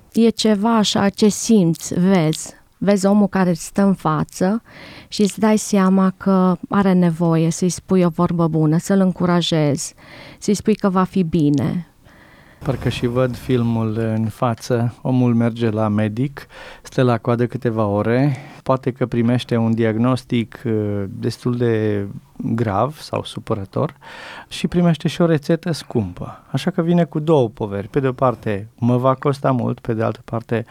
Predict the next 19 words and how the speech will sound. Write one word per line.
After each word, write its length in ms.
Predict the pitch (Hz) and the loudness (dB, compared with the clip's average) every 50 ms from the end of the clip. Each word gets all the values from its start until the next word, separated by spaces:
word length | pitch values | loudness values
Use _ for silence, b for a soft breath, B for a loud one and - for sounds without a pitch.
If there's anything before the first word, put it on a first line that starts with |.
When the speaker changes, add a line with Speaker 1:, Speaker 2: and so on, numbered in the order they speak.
| B B B B B | B B B B B
Speaker 2:
oare 160 | 113 110 107 | -4 -4 -4
ce 120 | - - | -6 -8
se 120 | - - 110 | -8 -6 -4
va 80 | 107 | -2
întâmpla 380 | 104 104 - 110 101 - 110 104 | -2 -2 -4 -4 -6 -4 -4 -6
cu 160 | - - 117 | -4 -6 -6
mine? 280 | 104 101 95 95 117 - B B B B B B B | -6 -4 -4 -6 -8 -10 B B B B B B B
Ce 140 | B - - | B -6 -4
face 280 | 165 - 165 151 - 147 | -2 -2 -2 -2 -2 -6
farmacistul? 720 | - - 131 127 131 127 - - 139 123 - - 110 101 | -4 -4 -2 -2 0 -2 -2 -2 -4 -4 -4 -6 -8 -6
Ce 180 | - - 147 | -6 -6 -6
faci 260 | 143 - 147 131 - | -4 -2 -2 -2 -2
tu 280 | - - 160 127 - - _ - | -4 -4 -4 -4 -4 -8 _ -6
în 140 | 147 127 | -4 -4
situația 480 | 110 - - 110 - 107 104 - - 113 - | -4 -4 -6 -6 -4 -6 -6 -6 -6 -10 -8
aceasta? 340 | - 110 95 - - 101 - | -6 -8 -6 -6 -8 -8 -6
Cum 200 | - - 196 196 | -2 0 2 2
reușești 480 | 185 165 143 139 - - 160 139 - - | 2 2 0 0 -2 -4 -6 -6 -6 -6
să 240 | - 139 127 120 | -4 -2 -2 -2